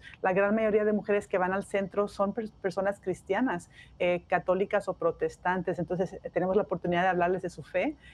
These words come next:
y de que se, se mantengan cerca de Dios y que también, ah, eh, enseñen a sus hijos a amar a Dios. Y bueno, Pati, quiero compartir también sobre un reporte que salió este año, hace poco,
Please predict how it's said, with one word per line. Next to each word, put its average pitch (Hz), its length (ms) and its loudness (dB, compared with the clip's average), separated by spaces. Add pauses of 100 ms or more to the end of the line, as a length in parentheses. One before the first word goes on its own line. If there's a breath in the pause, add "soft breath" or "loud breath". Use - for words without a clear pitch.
(160 loud breath)
y 190 60 0
de 180 120 2
que 170 180 -4
se, - 380 -2
se - 160 -4
mantengan 175 540 0 (140)
cerca 214 640 0
de 175 140 0
Dios 180 300 0
y 185 80 -2
que 165 80 -2
también, 170 340 0 (160)
ah, 170 300 0 (340 loud breath)
eh, 165 360 2
enseñen 202 360 2
a 214 60 0
sus - 220 -4
hijos 214 400 0
a 165 360 2
amar 180 480 2
a 170 120 2
Dios. 170 300 2
Y 214 40 4
bueno, 226 260 4
Pati, 226 300 4 (280 loud breath)
quiero 226 220 4
compartir 208 540 0
también 208 560 2 (140 loud breath)
sobre 202 320 2
un 220 180 4
reporte 254 960 2 (240 soft breath)
que 214 120 2
salió 208 600 2
este 214 440 0
año, 190 480 -2
hace 180 340 2
poco, 202 540 -2